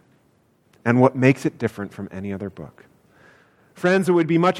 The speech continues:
easier to pick up a book entitled "One hundred and one Ways to Fix Your Life,"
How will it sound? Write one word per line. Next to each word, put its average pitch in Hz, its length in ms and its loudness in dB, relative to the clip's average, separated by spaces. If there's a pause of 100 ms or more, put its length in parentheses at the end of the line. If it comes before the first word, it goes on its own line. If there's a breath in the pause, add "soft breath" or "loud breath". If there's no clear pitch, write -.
easier 190 320 2
to 175 80 2
pick 196 240 -2
up 196 100 0
a 185 60 2
book 185 260 0
entitled 175 480 0
"One 151 160 0
hundred 208 260 0
and 185 100 0
one 185 180 2
Ways 185 280 2
to 165 100 -2
Fix - 280 -2
Your 180 120 2
Life," 113 500 0